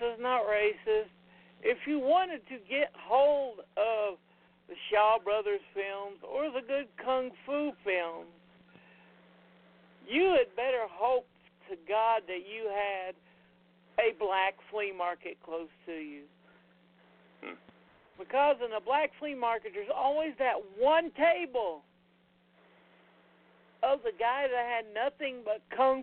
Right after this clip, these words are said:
Speaker 1: Fu films.
Speaker 2: Yeah, the African American community really, really embraced these films, and it's probably, you know, it. I, I can't speak for it 'cause I don't know, but,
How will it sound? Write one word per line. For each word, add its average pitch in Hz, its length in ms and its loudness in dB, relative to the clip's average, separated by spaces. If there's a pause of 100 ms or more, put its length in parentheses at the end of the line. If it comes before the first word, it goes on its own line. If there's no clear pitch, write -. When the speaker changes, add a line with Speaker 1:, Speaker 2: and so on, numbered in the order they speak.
Speaker 1:
Fu 262 220 -6 (100)
films. 208 460 -2 (2000)
Speaker 2:
Yeah, 104 160 4
the 104 160 4
African 120 400 2
American 123 480 4
community 113 400 -2
really, 110 400 4
really 107 320 2
embraced 98 480 0
these 98 240 -10
films, 127 240 2
and 170 80 0
it's 180 160 -2
probably, 131 400 4 (1200)
you 147 160 0
know, 120 240 4
it. 120 80 0 (160)
I, 120 320 6
I - 0 -
can't 120 320 0
speak 117 340 0
for 101 160 -4
it 95 80 -12
'cause 95 140 -12
I 101 160 4
don't 98 260 -4
know, 90 400 -2
but, 98 140 -4